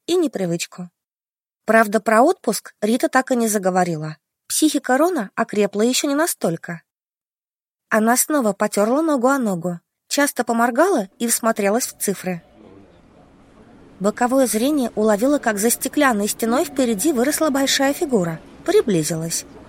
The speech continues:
остановилась в проеме. Как-то выжидательно. Поработать сегодня не судьба? Рита подняла взгляд, посмотрела поверх монитора. Крепыш Сэм сунул руки в карманы дешевых, сидящих мешком брюк.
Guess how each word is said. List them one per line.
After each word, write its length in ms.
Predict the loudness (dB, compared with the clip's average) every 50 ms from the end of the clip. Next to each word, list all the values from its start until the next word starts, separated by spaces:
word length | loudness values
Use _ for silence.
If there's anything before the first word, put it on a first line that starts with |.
| -12 -2
остановилась 760 | 2 2 2 2 0 -2 0 2 2 2 2 0 0 0 -2
в 80 | -4 -4
проеме. 580 | -2 0 0 2 0 0 -2 -2 -4 -6 -8 -12 -18 -20 -20 -20 -20 -20 -20 -16 -6
Как-то 400 | -6 -6 -6 -4 -4 -4 -4 -4 -6 -14 -14 -6
выжидательно. 880 | 0 0 2 4 2 2 2 2 -2 -2 0 -2 -2 -2 -2 -4 -4 -6 -8 -14 -20 -20 -20 -20 -20 -20 -20 -8 -2
Поработать 500 | 2 4 4 4 4 4 0 0 -2 -4
сегодня 360 | -2 -2 2 2 2 2 2
не 120 | 0 -2 -2
судьба? 340 | -4 -4 -2 0 0 0 0 -2 -12 -20 -20 -20 -20 -20 -20 -20 -20 -20 -20 -20 -20 -20 -6 -2
Рита 300 | 2 2 2 4 2 -2
подняла 400 | -2 0 0 0 2 2 0 0
взгляд, 340 | -2 -2 -2 -2 -2 -4 -4 -10 -16 -20 -20 -20 -20 -4
посмотрела 540 | -2 0 0 2 0 0 0 2 0 2 2
поверх 360 | 2 2 2 2 2 -2 -2
монитора. 600 | -2 -2 -2 -2 -2 -2 -2 -2 -2 -2 -6 -8 -12 -16 -20 -20 -20 -20 -20 -20 -20 -20 -4 0
Крепыш 500 | 2 2 2 2 0 -2 -2 0 0 0
Сэм 260 | 2 2 2 2 2
сунул 360 | -2 -2 0 2 2 2 2
руки 240 | 2 0 -2 -4 -8
в 60 | -2
карманы 380 | -2 0 0 2 0 0 0 0
дешевых, 520 | 0 -2 -2 0 2 2 2 2 2 -2
сидящих 500 | -2 -4 0 2 2 2 2 -2 -4 -4
мешком 400 | -4 -6 -6 -2 -2 -2 -2 0
брюк. 300 | -2 -2 -4 -4 -6 -14